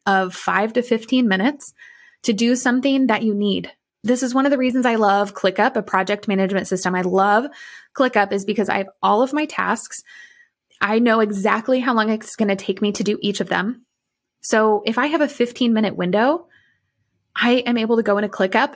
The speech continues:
and sort by tasks that take me less than fifteen minutes, and I can get a few of them off. Send a text, pop in your headphones and listen, listen to healing frequencies to kind of reset your nervous system. Listen to a podcast.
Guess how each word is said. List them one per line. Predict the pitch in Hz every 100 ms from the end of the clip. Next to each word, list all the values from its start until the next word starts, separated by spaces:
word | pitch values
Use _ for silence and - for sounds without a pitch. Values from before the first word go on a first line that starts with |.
| 208
and | 202
sort | 196 - 208 208
by | 208
tasks | 202 - 185 220 -
that | - 190
take | 226 214
me | 196
less | 180 190 196
than | 208 208
fifteen | 220 220 202
minutes, | 180 180 254 220
and |
I | 196
can | 196
get | 185 185
a |
few | 185 180
of | 175
them | 165
off. | - - - _ _ _ _ _ _
Send | - 214 220
a |
text, | 220 220 - - - - _ _
pop | - 208 226
in | 226
your | 220
headphones | 208 202 214 208
and | 208
listen, | 190 196 208 196 196 -
listen | 196 196 233 220
to | 214
healing | - 240 233 226
frequencies | 247 226 233 233 254 247
to | 233
kind | - 190
of | 175
reset | 202 202 -
your | 214 202
nervous | 196 190 220
system. | 226 - 262 262 277 _ _ - -
Listen | 214 208
to | 190 180
a |
podcast. | - 226 226 247 247 247